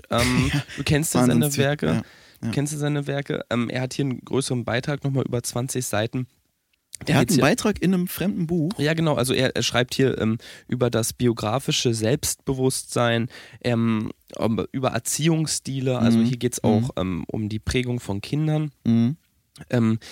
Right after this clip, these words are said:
Speaker 1: ein großes Problem bei Eltern ist ja oft, dass die Kinder über ihn hinauswachsen. Die Kinder sehen,
Speaker 2: Ja.
Speaker 1: was haben die Eltern falsch gemacht, können daraus vielleicht sogar Rückschlüsse ziehen und sich weiterentwickeln. Ähm, sowohl
Speaker 2: Ja.
Speaker 1: Stefan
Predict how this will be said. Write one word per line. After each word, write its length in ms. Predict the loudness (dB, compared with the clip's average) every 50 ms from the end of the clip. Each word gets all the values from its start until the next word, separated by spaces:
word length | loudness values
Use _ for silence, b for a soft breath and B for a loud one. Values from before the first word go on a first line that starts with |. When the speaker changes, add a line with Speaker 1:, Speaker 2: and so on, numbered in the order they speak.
| B B -2
Speaker 1:
ein 60 | 0 2
großes 340 | 4 4 4 2 2 0
Problem 400 | 0 0 0 0 0 2 0 2
bei 120 | 2 2 2
Eltern 340 | 2 0 0 0 0 -2 -2
ist 160 | -2 -2 -2
ja 160 | -2 -2 -2
oft, 200 | -2 -4 -2 -2
dass 140 | -4 -2 -2
die 120 | -4 -6
Kinder 440 | -6 -4 -4 -2 0 2 0 0 -2 B B B B B B
über 180 | B 0 2 2
ihn 120 | 2 2
hinauswachsen. 680 | 0 -2 -4 -4 -6 -8 -12 -12 -14 -14 -12 -12 -12 -10
Die 100 | -12 -8
Kinder 280 | -6 -6 -4 -4 -4 -2
sehen, 220 | 0 2 2 4
Speaker 2:
Ja. 60 | 4
Speaker 1:
was 100 | 2 0
haben 100 | -2 -2
die 100 | -4 -4
Eltern 220 | -4 -4 -4 -4 -6
falsch 300 | -4 -4 -4 -4 -4 -4
gemacht, 320 | -4 -4 -4 -4 -6 -4
können 200 | -2 -2 0 0
daraus 380 | 0 0 0 0 -2 -2 -2 -2
vielleicht 240 | -2 -2 -4 -2
sogar 220 | -2 0 0 0 0
Rückschlüsse 440 | 0 -4 -4 -4 -4 -4 -4 -4 -6
ziehen 280 | -4 -4 -4 -4 -6 -6
und 160 | -8 -6 -6
sich 220 | -6 -6 -6 -8 -12
weiterentwickeln. 720 | -6 -2 0 0 0 0 -4 -6 -8 -10 -12 -12 -12 -12 -14 B B B B B B B B B B B B _ _ _ _ _ _ 0
Ähm, 400 | 2 2 2 2 2 0 -2 -6 _ _ _ _ _ _ _ _ -10 -10 -10 _ -4
sowohl 340 | -2 0 2 4 4 4 4
Speaker 2:
Ja. 40 | 2
Speaker 1:
Stefan 480 | 0 0 0 0 0 0 0 -2 -2